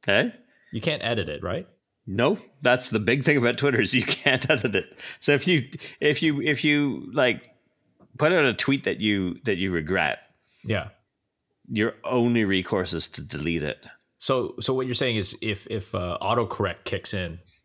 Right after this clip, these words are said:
Speaker 2: and I,
Speaker 1: Mm.
Speaker 2: I'm, I'm, I'm angrily tweeting,
Speaker 1: Yeah.
Speaker 2: I can only delete it. Okay, well, at least I can delete it. It's not like it's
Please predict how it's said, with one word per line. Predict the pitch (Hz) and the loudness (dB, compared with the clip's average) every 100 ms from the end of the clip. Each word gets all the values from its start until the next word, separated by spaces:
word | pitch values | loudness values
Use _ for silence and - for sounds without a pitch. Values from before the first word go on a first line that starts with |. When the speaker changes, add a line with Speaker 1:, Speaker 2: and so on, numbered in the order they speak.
| _ _ _ - | _ _ _ -8
Speaker 2:
and | 92 90 | -4 -4
I, | 85 | -4
Speaker 1:
Mm. | 87 | -4
Speaker 2:
I'm, | 92 | -6
I'm, | 92 92 90 - | -6 -6 -8 -10
I'm | 90 | -8
angrily | - 107 131 117 107 98 90 - | -2 -2 0 0 0 -2 -4 -6
tweeting, | - 107 101 73 87 _ _ _ _ _ _ _ | -2 -2 -2 -6 -12 _ _ _ _ _ _ _
Speaker 1:
Yeah. | 131 110 80 - - _ _ | -2 0 0 -4 -14 _ _
Speaker 2:
I | - | -6
can | 104 98 | -2 -2
only | 98 | 0
delete | 92 92 82 | -2 -4 -4
it. | 170 | -4
Okay, | 247 92 | -4 -4
well, | 82 98 | -4 -4
at | |
least | 156 147 | -2 -4
I | |
can | 113 | -2
delete | 87 82 92 95 | -4 -4 -4 -6
it. | |
It's | 95 - | -10 -8
not | 101 92 | -6 -4
like | 87 - | -6 -8
it's | 98 - - | -12 -12 -14